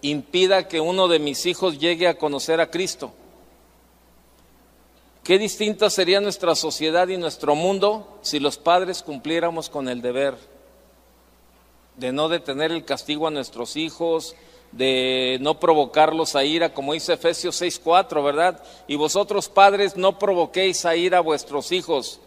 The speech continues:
sino criadlos en la disciplina y amonestación del Señor". Entonces, es una gran responsabilidad que tenemos, pero ahora, eso es en cuanto a los padres,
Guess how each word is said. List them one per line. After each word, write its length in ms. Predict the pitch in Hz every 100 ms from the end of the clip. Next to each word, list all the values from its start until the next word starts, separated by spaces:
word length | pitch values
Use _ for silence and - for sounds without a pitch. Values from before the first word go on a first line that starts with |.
| _ -
sino 400 | - - 147 165
criadlos 540 | 160 165 180 175 190 -
en 100 | 156
la 140 | 143
disciplina 680 | 131 - 131 - 185 202 202
y 80 | 175
amonestación 720 | 147 139 135 - 131 - 156
del 120 | 165
Señor". 440 | 151 147 151 185 160 - - _ _ _ _
Entonces, 580 | - 143 147 170 - - - _ _ _ _ _ _ _ _ -
es 220 | 185 202
una 240 | 233 233 202
gran 240 | 196 220
responsabilidad 880 | 220 - 190 170 165 151 151 165 165
que 140 | 175
tenemos, 520 | 135 160 196 180 - -
pero 200 | - 147
ahora, 400 | 160 160 180 151 -
eso 240 | 214 -
es 80 | 220
en 100 | 226
cuanto 320 | 190 170 175
a 40 | 165
los 160 | 151
padres, 840 | - 196 185 143 - - - -